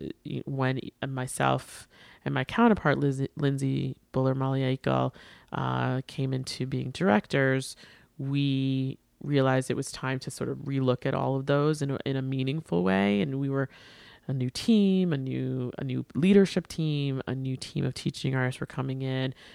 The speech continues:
Um, it was new staff. It was just a time to relook at all of that. And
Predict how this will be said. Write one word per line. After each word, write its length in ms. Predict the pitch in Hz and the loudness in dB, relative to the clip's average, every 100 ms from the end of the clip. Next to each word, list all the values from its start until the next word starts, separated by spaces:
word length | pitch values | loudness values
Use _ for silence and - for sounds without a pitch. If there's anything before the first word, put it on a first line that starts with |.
| - - - | -20 -20 -8
Um, 360 | 127 123 123 - | -6 -6 -8 -2
it 80 | 131 | -2
was 140 | 127 | 0
new 100 | 123 | -2
staff. 600 | - 131 131 127 131 - | -2 0 4 2 0 0
It 80 | 131 | 2
was 220 | 131 135 | 2 0
just 200 | - 139 131 | -4 -2 -4
a 40 | |
time 460 | - - 120 120 127 | -4 -8 -6 -6 -6
to 200 | 127 123 139 | -6 -6 -4
relook 420 | 131 127 123 127 | -4 -2 -2 -2
at 80 | 123 | -2
all 160 | 120 | -2
of 100 | 123 | -4
that. 260 | 127 120 - | -4 -4 -4
And 200 | 131 | -6